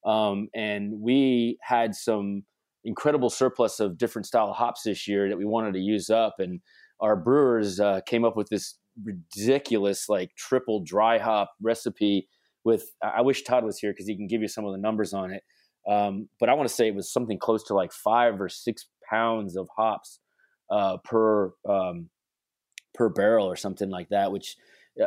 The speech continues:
actually it's, it's, it's, it's a significant amount of hops. And so we, we, we brewed this intentionally to be so in your face hoppy. Uh, we brewed it for International I P A Day. Um, and I get it that,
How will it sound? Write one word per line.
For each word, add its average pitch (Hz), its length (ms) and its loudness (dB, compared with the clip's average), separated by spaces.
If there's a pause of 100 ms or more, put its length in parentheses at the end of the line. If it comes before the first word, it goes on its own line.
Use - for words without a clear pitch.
actually 110 460 2 (140)
it's, 101 200 -6
it's, - 300 -8
it's, - 360 -10
it's 104 140 -10
a 110 60 -8
significant 123 520 0
amount 98 220 -4
of 85 60 -10
hops. 104 340 -2
And 98 160 -6 (300)
so 135 140 2
we, 139 180 2
we, 170 260 2
we 165 140 2
brewed 135 360 2
this 139 240 -2
intentionally 127 560 -4
to 107 40 0
be 104 100 -4
so 120 300 2
in 120 140 0
your 120 140 0
face 123 320 0
hoppy. 139 460 0 (320)
Uh, 113 340 2
we 120 100 2
brewed 127 280 2
it 131 100 -4
for 117 200 4
International 113 540 0
I 107 120 0
P 101 220 -4
A 123 120 2
Day. 160 340 2 (380)
Um, 113 540 -2
and 113 420 -2 (460)
I 110 140 -2
get 117 240 4
it 139 260 2
that, 110 280 2